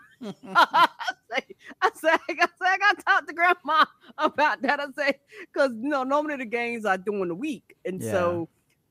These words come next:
Speaker 1: uh, we, you know, she gotta get up at the crack of dawn. We was like, "You can't be going to the games in the middle of the week."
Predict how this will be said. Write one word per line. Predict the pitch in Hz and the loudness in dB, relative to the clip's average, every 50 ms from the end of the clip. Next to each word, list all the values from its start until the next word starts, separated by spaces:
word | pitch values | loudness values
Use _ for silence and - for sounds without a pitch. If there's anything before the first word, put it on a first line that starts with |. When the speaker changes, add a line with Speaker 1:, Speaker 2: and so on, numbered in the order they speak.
| _ - 165 | _ -8 -4
Speaker 1:
uh, | 180 175 165 160 156 156 | -2 -2 0 -2 -2 -4
we, | 165 202 233 214 175 151 _ _ | -4 -6 -6 -6 -8 -12 _ _
you | 196 240 | -8 -6
know, | 254 208 180 175 185 | -4 -4 -4 -4 -4
she | 190 - 269 | -6 -8 -10
gotta | 214 175 190 175 | -6 -4 -4 -4
get | 170 165 180 185 | -2 -4 -4 -4
up | 165 - _ - 147 | -4 -6 _ -8 -8
at | 156 165 | -6 -8
the | - | -8
crack | - - 180 175 - | -6 -6 -6 -6 -4
of | 196 | -2
dawn. | 190 247 294 311 285 247 247 | -2 -2 -2 -2 -4 -4 -4
We | 269 | -4
was | 269 247 | -4 -4
like, | 208 208 | -4 -6
"You | 254 269 | -6 -6
can't | - 269 254 | -6 -6 -6
be | 254 254 | -8 -8
going | 285 302 294 294 | -6 -6 -6 -6
to | - 294 | -8 -10
the | 233 | -12
games | 208 214 226 214 208 208 208 202 | -10 -8 -6 -4 -4 -4 -6 -6
in | 180 | -6
the | 185 | -4
middle | 190 190 175 | -4 -4 -6
of | 160 | -6
the | 156 196 | -10 -10
week." | 302 339 302 233 | -8 -8 -8 -10